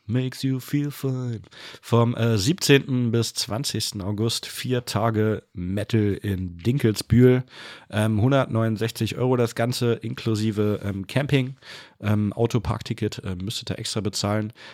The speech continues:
Hier finde ich's ganz cool, die haben, äh, eine coole Aktion, die heißt Club six six six, ähm, wo ihr für drei Jahre, also für vierhundert Euro, für dreihundertneunundneunzig könnt ihr drei Jahre auf das Festival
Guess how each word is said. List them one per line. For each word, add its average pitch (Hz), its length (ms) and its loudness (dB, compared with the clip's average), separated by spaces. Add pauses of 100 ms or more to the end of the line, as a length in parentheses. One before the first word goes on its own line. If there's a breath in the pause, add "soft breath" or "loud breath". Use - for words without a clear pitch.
(100)
Hier 127 200 -2
finde 156 160 -4
ich's - 100 -6
ganz 117 240 -4
cool, 127 100 2
die 117 140 2
haben, 110 160 0
äh, 104 560 0
eine 98 400 -4
coole 120 340 0
Aktion, 113 540 -2
die 101 160 -2
heißt 101 320 -4
Club - 300 -8 (100)
six - 500 -8
six - 420 -8
six, - 440 -6 (600 loud breath)
ähm, 110 480 0
wo 113 160 0
ihr 110 160 -4
für 107 360 -2
drei 95 300 -6
Jahre, 117 460 -4
also 104 120 -2
für 101 200 -2
vierhundert 135 500 4
Euro, 127 240 2
für - 160 -4
dreihundertneunundneunzig 107 840 -4
könnt 107 240 -4
ihr 101 200 -2
drei 95 240 -8
Jahre 113 320 2
auf - 140 -6
das 101 180 -6
Festival 101 540 -6